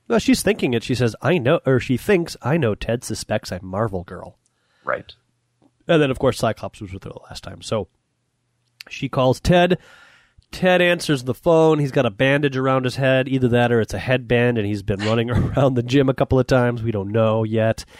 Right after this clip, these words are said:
Speaker 1: Uh, but he says, "Hey, I need you to get in charge, or I need you to get a hold of the X-Men." And Marvel Girl says, "What? I, how, who, how do you think I can reach the X-Men?"
Speaker 2: And he's just like, "Jean, come on, seriously.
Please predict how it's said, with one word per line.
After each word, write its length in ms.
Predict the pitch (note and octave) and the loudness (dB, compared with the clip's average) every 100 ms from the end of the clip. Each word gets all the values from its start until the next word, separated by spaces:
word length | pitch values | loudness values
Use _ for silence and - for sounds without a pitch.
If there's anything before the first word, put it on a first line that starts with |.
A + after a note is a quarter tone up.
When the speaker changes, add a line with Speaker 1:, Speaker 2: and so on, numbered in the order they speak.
| - - _ | -20 -20 _
Speaker 1:
Uh, 260 | - F#2+ F2+ | -8 -6 -4
but 140 | G2 | -6
he 140 | G#2 A2 | -6 -6
says, 260 | - A2 | -6 -6
"Hey, 180 | A#2+ F#3 | 0 2
I 80 | E3+ | 4
need 200 | F#3 F3+ | 2 2
you 80 | F#3 | 2
to 60 | E3+ | 4
get 180 | F3+ | 2
in 100 | F3 | 0
charge, 340 | D#3+ F3+ F3+ F3 | -2 0 0 2
or 140 | C#3 A#2+ | 0 2
I 80 | D3 | 0
need 180 | G#3 | 0
you 60 | F#3 | 0
to 80 | F#3 | 0
get 160 | E3+ E3 | 0 0
a 80 | C3 | -4
hold 340 | - E3+ E3+ | 0 0 2
of 100 | D#3+ | 0
the 160 | C#3+ D3 | -2 -4
X-Men." 680 | F3 - - C3 A2 G2 F#2 _ _ _ _ _ _ _ | -4 -6 -2 0 0 -4 -12 _ _ _ _ _ _ _
And 160 | G#2 F2+ | -18 -8
Marvel 340 | G2 G2 G2 | -4 -4 -4
Girl 160 | G2 F#2 | -6 -8
says, 240 | F#2 F2 | -10 -8
"What? 200 | C#3+ B3+ - | -4 -6 -4
I, 140 | D3+ F#3 _ - | -6 -6 _ -14
how, 180 | C#3 - _ - | -14 -14 _ -12
who, 440 | B2 - _ D3+ | -12 -12 _ -18
how 140 | - G3 | -6 -2
do 80 | G#3 | -2
you 80 | |
think 180 | G3+ G#3 | -2 -2
I 120 | A3 | 0
can 160 | C#4+ D#3+ | 0 -2
reach 220 | B2+ - | -2 -2
the 120 | C3 | 0
X-Men?" 540 | A#2+ A2+ A2+ G#2+ G2+ F#2 _ | 0 -2 -8 -10 -12 -18 _
Speaker 2:
And 120 | A#2 | -8
he's 120 | G#2+ - | -6 -4
just 220 | A2+ - | -6 -6
like, 140 | G#2 | -6
"Jean, 400 | - C#3 A2+ F2 - _ _ _ | -2 0 0 -2 -12 _ _ _
come 160 | - C3+ | 0 2
on, 300 | F#2+ E2 F#2 | 0 -4 -16
seriously. 600 | - - D3 A#2 - F#2 | -8 -2 0 0 -4 -8